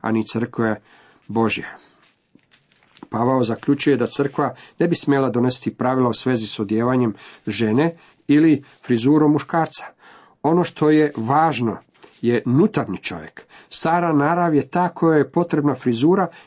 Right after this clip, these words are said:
i odijelo pravednosti. Dragi prijatelji, ako smo odjeveni u odijelo Kristove pravednosti i ako je naša stara narav pod upravom Svetog Duha, to će se samo pobrinuti za izvanjskog čovjeka.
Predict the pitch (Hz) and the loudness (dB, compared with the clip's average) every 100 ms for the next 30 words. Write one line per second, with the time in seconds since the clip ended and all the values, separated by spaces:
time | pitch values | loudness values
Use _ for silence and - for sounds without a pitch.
0 | - 127 117 131 139 131 120 127 104 95 | -2 0 2 4 2 0 0 0 0 -4
1 | - - - - - _ 117 120 117 - | -10 -16 -20 -20 -20 _ -6 -4 -6 -2
2 | 127 - 120 113 117 120 - - 98 90 | -2 0 0 0 -2 -6 -8 -8 -8 -6
3 | 113 131 127 117 110 98 107 101 - - | -2 0 2 0 -2 -2 -2 -4 -4 0
4 | 254 - 175 131 - 113 110 101 95 - | 0 2 0 0 -2 -2 -2 -4 -8 -10
5 | - - - - 117 131 139 - 131 123 | -16 -20 -20 -8 -2 -2 -2 0 0 0
6 | - - 139 139 127 - 135 123 120 135 | -6 -8 -6 -4 -4 -2 -2 0 0 0
7 | 131 - - 117 175 135 123 104 - 107 | -2 -4 -4 0 0 0 -2 -2 -4 -6
8 | - 107 147 226 - - - - _ - | -4 -4 -2 -2 -4 -6 -16 -20 _ -2
9 | 180 254 254 - - 98 - 147 160 180 | 0 2 0 -4 -4 -10 -6 0 2 2
10 | 170 - 135 135 139 123 123 113 110 101 | 0 0 0 2 2 2 -2 -4 -4 -8
11 | - - _ - 175 170 143 - - - | -10 -20 _ -2 0 2 -2 -2 -6 -6
12 | 104 92 - | -8 -8 -10